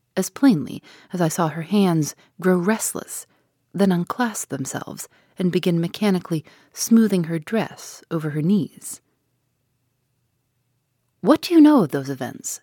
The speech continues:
she asked. "All that Missus Clements could tell me," I answered. There is a momentary flush on her firm, square face, a momentary stillness in her restless hands,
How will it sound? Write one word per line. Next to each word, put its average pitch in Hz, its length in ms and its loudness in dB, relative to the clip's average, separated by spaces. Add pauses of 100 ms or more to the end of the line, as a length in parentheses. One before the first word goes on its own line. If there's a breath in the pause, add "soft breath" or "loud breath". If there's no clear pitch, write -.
she 151 200 -8
asked. - 460 -16 (1700)
"All 277 260 2
that 220 180 2
Missus 208 280 -2
Clements 196 460 2
could - 240 -6
tell 277 220 0
me," - 340 -2
I 135 160 -6
answered. - 500 -8 (1900)
There 196 140 4
is 190 140 0
a - 20 2
momentary 180 500 0
flush - 760 -6
on 160 140 -4
her 156 100 -4
firm, 170 340 -4
square 143 380 -8
face, - 500 -10 (580)
a 208 80 6
momentary 220 480 4
stillness - 680 -4 (300 soft breath)
in 170 80 -4
her 151 120 -2
restless 151 440 -6
hands, - 420 -10